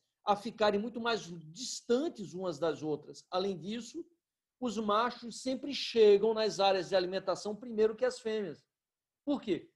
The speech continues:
Porque as fêmeas têm que levar os filhotes. Isso demanda muito mais esforço, muito mais tempo, e quando elas chegam, muitas vezes o alimento que ali havia, naquelas árvores frutíferas, já foi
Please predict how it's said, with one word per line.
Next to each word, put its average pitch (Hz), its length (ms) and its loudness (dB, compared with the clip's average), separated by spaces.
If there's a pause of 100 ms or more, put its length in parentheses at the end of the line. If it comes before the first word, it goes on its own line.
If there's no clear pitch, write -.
(100)
Porque 320 240 0
as 233 120 0
fêmeas 196 360 -6
têm 233 140 -6
que 240 80 -14
levar 233 340 0
os 233 160 -8
filhotes. 254 840 -2 (600)
Isso 208 240 -4
demanda 226 580 6
muito 202 300 -4
mais 180 300 -2
esforço, 226 720 2
muito 196 220 -8
mais 170 340 -6
tempo, 247 600 -4 (400)
e 226 80 -12
quando 214 300 2
elas 202 180 4
chegam, 214 320 2
muitas 214 320 0
vezes 196 340 2
o 220 60 0
alimento 202 400 -2
que 202 100 0
ali 185 240 4
havia, 160 400 0
naquelas 170 460 -4
árvores 151 380 -2
frutíferas, 175 600 -10
já 226 100 -6
foi 226 380 -2